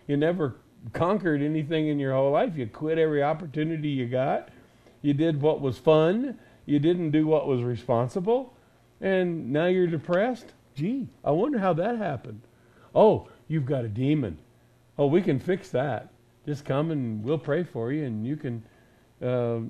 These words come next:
you know, pretend that you're vomiting or whatever else you wanna do. But you know what? It's coming back. It's coming back until you make a change. Friends, whatever happened to just good old-fashioned repentance? Whatever happened to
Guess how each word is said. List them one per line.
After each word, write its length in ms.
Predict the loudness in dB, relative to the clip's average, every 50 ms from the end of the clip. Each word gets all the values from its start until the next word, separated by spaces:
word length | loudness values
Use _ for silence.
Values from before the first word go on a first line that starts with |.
| -8
you 80 | -6 -6
know, 180 | -6 -6 -8 -10 -10
pretend 480 | -8 -8 -8 -4 -2 -2 -2 -2 -2 -4
that 180 | -6 -8 -8
you're 200 | -8 -6 -6 -6
vomiting 680 | -4 -2 2 4 4 4 4 4 2 2 2 0 -2 -2
or 240 | -2 -2 -2 -2 0
whatever 460 | 2 2 4 4 4 4 2 2 4
else 220 | 4 4 2 2 -2
you 100 | -4 -2
wanna 200 | -2 -2 -2 -2
do. 260 | 0 0 0 -2 -4 -8 -16 -20 _ _ _ _ _ _ _ -4
But 240 | -2 0 0 0 0
you 100 | -2 0
know 120 | 2 2
what? 380 | 4 6 6 4 4 0 -6 -20 _ _ _ -2
It's 200 | -2 -2 -2 0
coming 340 | 2 2 4 4 4 2 4
back. 420 | 6 6 8 6 6 2 -2 -10 -20 -20 _ _ _ _ _ _ _ -8
It's 160 | -8 -6 -2
coming 300 | 0 0 0 0 0 0
back 280 | 2 2 2 2 0 -2
until 240 | -2 -4 -2 -2
you 140 | -2 -2 -2
make 200 | -2 -4 -4 -6
a 60 | -6
change. 400 | -8 -6 -6 -4 -4 -4 -6 -8
Friends, 400 | -8 -4 -2 0 0 0 -2 -4 -8 -18 _ _ -20 _ _ _ _ _ -4
whatever 400 | 0 2 6 8 8 8 10 10
happened 360 | 8 8 8 6 2 -2 -2
to 80 | -2 -2
just 240 | -2 -4 -4 -2 0
good 180 | 0 2 4
old-fashioned 720 | 4 4 2 2 0 0 0 2 2 0 0 -4 -6 -4 -2
repentance? 800 | -2 -2 -2 -2 -2 -2 -2 -2 -4 -6 -6 -6 -8 -10 -16 -20 -20 _ _ _ _ _ _ _ _ -4
Whatever 300 | -2 0 2 2 2 2
happened 440 | 2 2 2 2 0 -2 -4 -4 -2
to 240 | 0 0 -2 -2